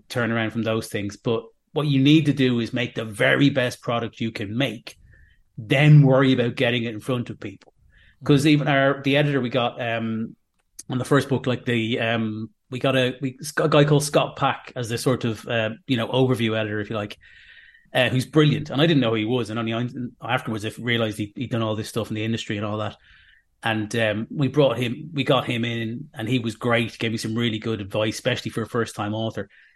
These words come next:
And he also said, "Look, this is good." Like, he was really nice to us. He said, "Look, I, I've done a lot of this. This is good."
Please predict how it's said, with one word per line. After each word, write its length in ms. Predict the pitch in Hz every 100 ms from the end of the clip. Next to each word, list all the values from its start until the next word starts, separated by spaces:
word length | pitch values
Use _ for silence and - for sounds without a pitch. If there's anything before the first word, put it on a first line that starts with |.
| _ _
And 100 | 127
he 80 | 131
also 340 | 135 139 127
said, 320 | 117 123 107 113
"Look, 180 | 113 _
this 200 | 127 -
is 100 | 104
good." 380 | - 123 107 - - -
Like, 260 | - 123
he 100 | 117
was 120 | 120 113
really 200 | 131 113
nice 260 | 120 -
to 80 | 120
us. 80 | 110
He 60 |
said, 160 | 117 113
"Look, 140 | 117 - 127
I, 140 | 127 123
I've 140 | 127
done 120 | 117
a 40 | 113
lot 120 | 110
of 80 | 98
this. 160 | 101
This 180 | - 123
is 100 | 113
good." 340 | - 113 98